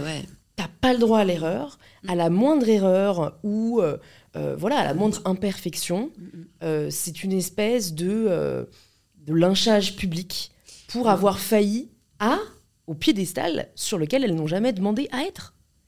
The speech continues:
Speaker 1: Ouais, ouais, et puis au-delà de ça, en fait, moi je me dis toujours que t'as le droit à l'erreur, c'est cool de, de, de fauter.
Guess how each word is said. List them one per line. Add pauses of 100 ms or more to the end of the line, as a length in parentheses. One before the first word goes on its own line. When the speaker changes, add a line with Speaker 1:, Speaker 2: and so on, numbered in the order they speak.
(160)
Speaker 1:
Ouais,
ouais,
et
puis
au-delà
de
ça,
en
fait,
moi
je
me
dis
toujours
que
t'as
le
droit
à
l'erreur,
c'est
cool
de,
de,
de
fauter.